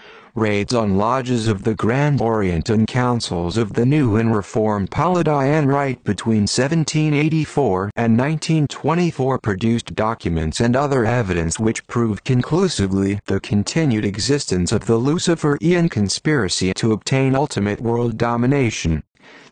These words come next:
The raids conducted by the Bavarian government in one thousand seven hundred and eighty-four, one thousand seven hundred and eighty-five produced documents which were published under the title,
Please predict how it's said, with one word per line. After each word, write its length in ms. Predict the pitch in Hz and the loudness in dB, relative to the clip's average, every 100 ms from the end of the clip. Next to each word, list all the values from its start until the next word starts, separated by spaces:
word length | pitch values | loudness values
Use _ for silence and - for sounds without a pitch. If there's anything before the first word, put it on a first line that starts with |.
| - | -2
The 180 | 104 | 0
raids 460 | 113 123 117 110 98 | 2 2 2 0 -2
conducted 640 | - 113 113 143 139 139 | 0 2 2 0 0 0
by 220 | 131 123 120 | 2 0 2
the 140 | 120 | 0
Bavarian 640 | 117 117 147 185 170 156 | 0 0 2 2 2 2
government 600 | 147 143 156 139 95 98 | 2 0 0 0 0 0
in 140 | 98 101 | 0 2
one 240 | 117 147 | 2 0
thousand 560 | 127 117 120 113 120 107 | 0 -2 -2 0 0 0
seven 420 | - 151 175 175 | 0 0 2 2
hundred 440 | 147 147 151 139 | 2 0 0 0
and 100 | 127 | 2
eighty-four, 580 | 131 160 160 - 113 107 | 2 2 0 -2 0 0
one 200 | 104 113 | 2 0
thousand 560 | 107 101 101 95 101 92 | 0 -2 -2 0 -2 0
seven 340 | - 98 110 | -2 0 0
hundred 460 | 110 113 110 107 104 | 2 2 2 2 2
and 120 | 110 | 2
eighty-five 800 | 113 127 123 - 117 113 117 - | 2 0 -2 -4 -2 -2 -4 -6
produced 520 | - 113 135 113 - | -4 -2 0 -2 -2
documents 760 | - 101 98 - 104 107 110 - | -2 -2 -2 0 0 0 -2 -6
which 340 | 101 107 - - | -4 -4 -6 -2
were 160 | 95 | -2
published 540 | - 98 90 110 110 104 | -2 -4 2 0 0 -2
under 320 | 98 98 104 | -2 -2 0
the 100 | 113 | -2
title, 640 | - 131 139 104 101 117 | -2 -2 -2 -2 -4 -6